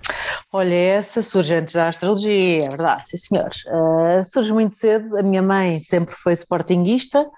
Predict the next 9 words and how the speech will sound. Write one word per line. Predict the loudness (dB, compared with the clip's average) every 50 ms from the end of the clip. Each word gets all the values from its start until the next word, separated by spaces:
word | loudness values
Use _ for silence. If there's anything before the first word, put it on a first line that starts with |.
| -20 -16 -14 -14 -14 -14 -16 -20 _ -6
ah, | -2 0 2 2 2 2 2 0 0 -2
cá | -2 -2 -2
em | 0 0 0
casa | 0 0 0 0 0 0
o | 0
meu | 0 0 0
pai | 0 0 0 2
era | 2 0 0 -2 -4
simpatizante | -6 -6 -4 -4 -4 -2 -2 -2 -2 -2 -2 -2 0 0 2 2 2 2 2 2 0 -2